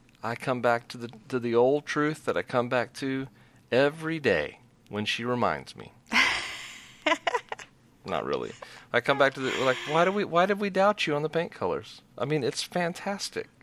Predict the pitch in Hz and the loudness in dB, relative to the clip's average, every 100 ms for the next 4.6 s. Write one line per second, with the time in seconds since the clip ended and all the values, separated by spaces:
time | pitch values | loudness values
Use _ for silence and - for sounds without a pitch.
0 | - 160 113 147 175 170 - - 156 165 | -4 -4 -4 -2 0 0 -2 -6 -6 -4
1 | 185 202 143 87 - _ _ 113 117 - | -2 -4 -6 -8 -10 _ _ -8 -6 -4
2 | 135 127 120 120 110 104 147 156 127 156 | -2 -4 -4 -6 -6 0 2 4 2 0
3 | - _ - 107 107 113 123 127 151 160 | -10 _ -8 -6 -6 -6 -6 -4 -6 -6
4 | - 87 - 60 50 | -8 -10 -10 -12 -12